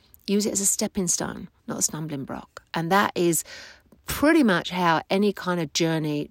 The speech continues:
towards making a big change in your life is. You have a few failures and you learn from it and you understand what to do different next time. And you dig into why it happened this time. Were you feeling a certain way? Something like that. And now my dog's gonna stop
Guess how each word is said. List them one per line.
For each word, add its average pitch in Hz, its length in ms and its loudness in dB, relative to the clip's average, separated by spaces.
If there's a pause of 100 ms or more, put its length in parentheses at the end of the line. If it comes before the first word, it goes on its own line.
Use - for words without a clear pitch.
(120)
towards 165 340 -2
making 156 300 -4
a 156 60 -8
big - 180 -4
change 156 320 -4
in 151 100 -6
your 143 80 -6
life 143 380 -8
is. - 380 0 (360)
You 233 380 4
have 254 320 0
a 277 60 0
few 160 240 -2
failures 135 540 -6
and 185 220 -2
you 185 120 4
learn 190 420 2
from 226 260 -6
it - 140 -10 (320)
and 170 100 -2
you 170 140 -2
understand 175 480 0
what 156 180 -4
to - 80 0
do 165 140 0
different 151 340 -4
next 143 220 -4
time. 156 300 -6 (340)
And 202 160 2
you 202 60 2
dig 214 280 0
into 185 320 2
why 196 600 4 (640)
it - 100 -2
happened 233 540 -4
this 151 160 -2
time. 165 420 -6 (240)
Were 214 80 0
you 240 80 4
feeling 247 360 4
a 156 60 2
certain 147 340 -2
way? 131 280 -8 (120)
Something 185 320 -4
like 165 180 -4
that. 156 180 -2
And 190 180 -6
now 185 160 -6
my 170 180 -10
dog's - 300 -10
gonna 143 160 -12
stop - 220 -10